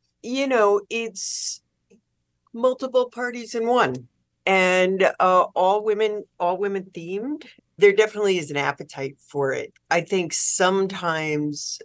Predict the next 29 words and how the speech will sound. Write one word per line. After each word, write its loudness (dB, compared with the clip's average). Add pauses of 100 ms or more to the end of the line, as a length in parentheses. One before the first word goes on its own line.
you 0
know, 0
unfortunately, 0
women's -6
clubs -2
and -4
women's -6
parties -2 (120)
aren't 0
always 0
spotlit. -2 (160)
They're 0
sometimes -4
a 0
little -2
harder -4
to -10
find, -4 (380)
which 0
is 0
why 2
it 0
was 4
important -8
for -6
us -2
here -8
to -4
create -2